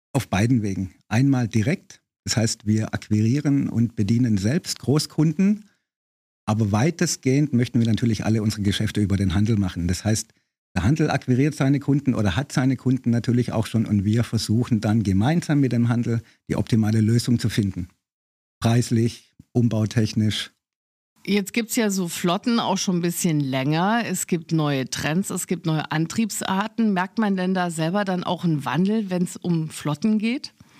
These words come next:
Speaker 1: Ganz klar. Also das Thema Elektromobilität in allen seinen Varianten ist nicht mehr wegzudenken. Und der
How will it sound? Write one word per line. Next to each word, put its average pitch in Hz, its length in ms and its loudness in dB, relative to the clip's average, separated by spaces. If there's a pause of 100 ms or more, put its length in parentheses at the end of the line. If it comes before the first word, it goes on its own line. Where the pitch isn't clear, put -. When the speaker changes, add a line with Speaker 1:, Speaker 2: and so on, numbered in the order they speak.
(640)
Speaker 1:
Ganz 104 300 -2
klar. 101 400 0
Also 104 180 -2
das 101 160 0
Thema 110 300 0
Elektromobilität 113 1040 0
in 117 160 2
allen 117 220 2
seinen 110 240 2
Varianten 104 560 2
ist 101 180 -4
nicht 107 220 2
mehr 95 160 2
wegzudenken. 95 640 0
Und 92 240 0
der 92 220 0